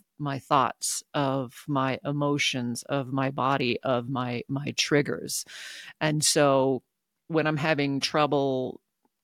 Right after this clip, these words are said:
being authentic with myself, authentic with other people, and then really looking at where is this coming from, right? Just being aware, like, maybe this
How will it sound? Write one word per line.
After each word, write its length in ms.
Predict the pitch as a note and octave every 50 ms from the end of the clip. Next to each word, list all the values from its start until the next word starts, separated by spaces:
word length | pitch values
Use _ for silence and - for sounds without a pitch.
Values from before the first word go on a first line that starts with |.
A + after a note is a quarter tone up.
| _ _ _ _ _ _ _ - D#3
being 400 | C#3 F3 D#3+ D#3 D3 C#3+ C#3+ C#3
authentic 680 | - - D3 - - E3+ E3 D#3+ D#3 - - D3+ C3+ -
with 280 | - C#3+ C#3+ D#3 - -
myself, 600 | D#3 C#3 C3+ C#3 - - - C#3+ C3 C3 B2+ - -
authentic 540 | C#3 C#3 - - D3 C#3+ C#3 D#3 D#3 - -
with 160 | C#3 C#3+ -
other 260 | - D3 C#3 C#3 C3
people, 480 | C3 - D3+ D3 - - C#3 C#3 C3 - -
and 180 | D3+ C#3+ C#3+
then 300 | C3+ C3 C3 C3+ C3 - - - _
really 280 | E3+ F3 F3+ F3 E3 D#3
looking 420 | D3 D3+ D#3+ D#3 - D#3+ C#3+ D3
at 120 | C#3 - - -
where 300 | E3 D3+ E3 G#3+ C4+ B3+
is 160 | A#3 G#3+ A3
this 200 | - G3 F#3 -
coming 320 | - - - E3 A3+ B3 E3
from, 280 | - - D3 - - C3
right? 180 | - D3+ D3+
Just 240 | - F3+ E3 - -
being 240 | - D3+ D3 C#3 B2+
aware, 380 | B2 A#2+ B2+ C#3 D#3 C#3+ A#2 G2+
like, 200 | A#2 C#3 C3+ -
maybe 440 | D#3+ D#3 D#3 D3+ C#3+ D3 D3 C#3+ - _ _ _ _ _ _ _ _ _ _ _ _ _ _ - - - _
this 380 | F#3+ E3 D#3+ C#3 - - -